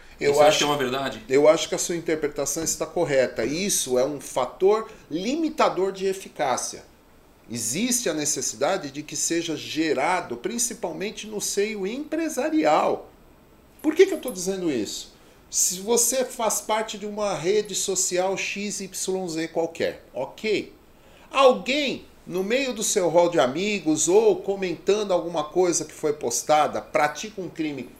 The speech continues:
Speaker 1: cuja vítima é você, calúnia, difamação, injúria, nos crimes contra a honra, uma ameaça e tal,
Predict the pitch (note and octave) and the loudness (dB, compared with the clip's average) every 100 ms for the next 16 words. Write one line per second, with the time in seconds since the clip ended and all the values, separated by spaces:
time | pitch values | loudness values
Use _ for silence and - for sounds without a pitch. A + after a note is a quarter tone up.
0 | - F3 D#3+ D#3+ F#3+ D#3+ C3+ A#2+ - F#3 | -8 -4 -2 -2 -4 -4 -4 -2 2 4
1 | D3+ - - - - B2 E3 F#3 C3 A#2+ | 2 0 -16 -14 -4 0 2 2 -2 -6
2 | - C3 A#2+ - F#3 E3+ C3 A#2 G#2+ E3 | -6 -2 0 2 2 0 -2 -8 -6 -2
3 | F3+ C3+ A#2 B2 - D#3+ - C#3+ C3 B2+ | 0 0 -2 -6 -8 -8 -8 -6 -2 0
4 | F3+ F3+ C3+ C#3 C#3+ C#3 C#3 C#3 E3+ E3 | 2 0 -2 -4 -2 -2 0 0 2 2
5 | - A#2 G#2+ - - D4 - | 0 -2 -4 4 6 6 4